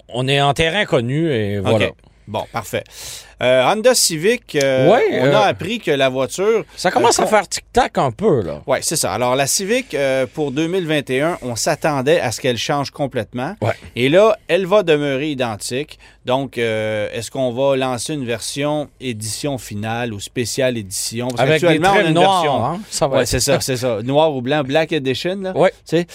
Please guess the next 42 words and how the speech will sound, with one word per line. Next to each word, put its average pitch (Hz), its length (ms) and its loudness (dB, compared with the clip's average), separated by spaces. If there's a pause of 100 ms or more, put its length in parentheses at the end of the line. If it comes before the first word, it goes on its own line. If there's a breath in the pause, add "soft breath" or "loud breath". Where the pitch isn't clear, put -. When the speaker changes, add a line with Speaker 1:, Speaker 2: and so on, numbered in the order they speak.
(300 loud breath)
Speaker 2:
euh, 117 600 0 (220)
on 127 120 0
sait 135 140 2
pas 190 160 2
exactement 139 520 0
quels 127 160 -2
seront 135 320 0
les 117 220 -2
changements 160 580 -2
apportés 151 380 -4
à 143 60 2
la 123 100 0
deux 117 140 -2
mille 123 180 -2
vingt 113 240 -4
et 110 100 0
un, 156 100 -2
parce 120 200 -6
qu'évidemment, 117 500 -4
Honda 113 240 0
est 107 100 -2
toujours 123 280 -4
très 131 320 -4
avare 127 240 0
de 113 80 -4
commentaires, 107 560 -6 (380 loud breath)
mais 135 320 -2
on 127 120 -6
sait 175 240 -4
que 151 120 -6
la 123 120 0
voiture 117 300 -6
ne 131 100 -6
sera 127 200 -6
pas 160 160 0
renouvelée 156 640 -2
pour 117 160 -8
deux 117 160 -4
mille 123 180 -4
vingt 110 220 -8
et 107 100 -6
un, 185 140 -8